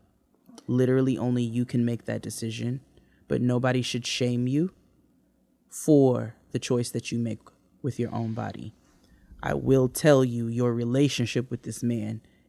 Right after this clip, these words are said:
is alarming as fuck. It is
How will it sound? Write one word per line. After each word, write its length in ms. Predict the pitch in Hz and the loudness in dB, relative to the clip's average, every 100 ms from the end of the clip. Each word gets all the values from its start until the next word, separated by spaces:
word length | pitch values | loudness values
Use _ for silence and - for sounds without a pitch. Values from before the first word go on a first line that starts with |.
| - | -6
is 180 | 135 120 | -4 -2
alarming 720 | 120 120 120 120 120 120 117 - | -2 0 2 2 2 0 -2 -6
as 240 | 104 - | -10 -12
fuck. 560 | - 113 104 _ - - _ _ _ _ _ _ _ _ _ _ _ _ _ _ _ _ _ - - _ _ | -8 -6 -6 _ -18 -20 _ _ _ _ _ _ _ _ _ _ _ _ _ _ _ _ _ -16 -16 _ _
It 140 | 135 | 0
is 140 | 131 | 0